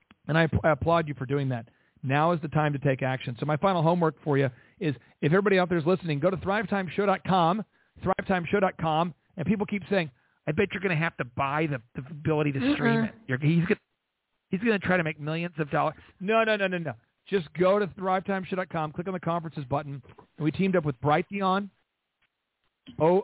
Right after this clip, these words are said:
Speaker 1: uh, O N D, or sorry, N T D, N T D News, N T D News, One America News, uh, Epoch Times, and many other
Speaker 2: And
Speaker 1: great
Speaker 2: Brighteon.
Speaker 1: partners. They're gonna stream.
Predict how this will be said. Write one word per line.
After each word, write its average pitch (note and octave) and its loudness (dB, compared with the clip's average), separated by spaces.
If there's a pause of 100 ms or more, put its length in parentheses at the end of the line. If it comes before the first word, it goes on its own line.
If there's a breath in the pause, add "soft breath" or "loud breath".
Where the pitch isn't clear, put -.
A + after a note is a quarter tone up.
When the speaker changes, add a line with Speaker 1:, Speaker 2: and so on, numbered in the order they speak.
Speaker 1:
uh, D#3+ 0
O F3+ 2
N F3+ -2
D, F3+ -2 (340)
or D#3+ -2
sorry, F3+ 0
N G#3 0
T G3+ -2
D, F3 0
N F3 -2
T F3 0
D E3 -2
News, E3 0
N F3 -2
T E3+ 0
D E3 0
News, D#3 0 (380 loud breath)
One E3 4
America F3 2
News, E3 2 (160)
uh, C#3+ -10 (100)
Epoch F#3 0 (140)
Times, F3 0 (440 soft breath)
and E3 0
many F#3+ 4
other F3+ 2
Speaker 2:
And F#3+ 6
Speaker 1:
great F#3+ 10
Speaker 2:
Brighteon. - -2
Speaker 1:
partners. E3 0
They're D3 -2
gonna C#3 -4
stream. E3+ -4